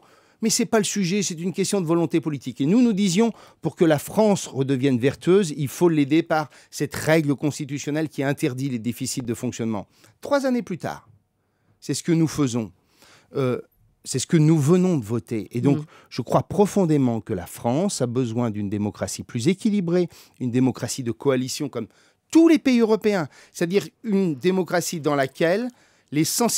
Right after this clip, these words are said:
Speaker 1: sensibilités des familles françaises, des familles politiques françaises se retrouvent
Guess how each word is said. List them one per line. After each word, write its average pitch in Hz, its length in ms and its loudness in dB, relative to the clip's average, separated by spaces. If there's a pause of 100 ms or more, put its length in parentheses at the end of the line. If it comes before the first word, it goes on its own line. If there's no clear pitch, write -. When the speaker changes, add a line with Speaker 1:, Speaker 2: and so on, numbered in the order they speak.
(100)
Speaker 1:
sensibilités 180 720 0 (360)
des 127 360 0
familles 196 520 2
françaises, 160 560 -2
des 127 100 -6
familles 170 340 -2
politiques 143 400 -8
françaises 139 420 -4
se - 120 -6
retrouvent 151 680 0